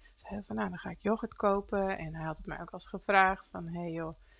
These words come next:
wil je even zo'n bakje yoghurt meenemen? Dan kan ik die meenemen naar mijn werk."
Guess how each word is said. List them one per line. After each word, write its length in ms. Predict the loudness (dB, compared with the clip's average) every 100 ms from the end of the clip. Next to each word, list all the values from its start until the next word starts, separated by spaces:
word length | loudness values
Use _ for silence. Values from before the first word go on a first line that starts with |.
| -20 -20
wil 140 | -6 -2
je 160 | -2 -4
even 320 | -8 -8 -8
zo'n 220 | -6 -8
bakje 320 | -8 -8 -4
yoghurt 360 | 2 2 2 0
meenemen? 460 | 2 2 2 0
Dan 80 | 0
kan 140 | 0 0
ik 100 | -2
die 100 | -2
meenemen 420 | -2 -2 -6 -8
naar 100 | -10
mijn 140 | -4
werk." 340 | 2 2 2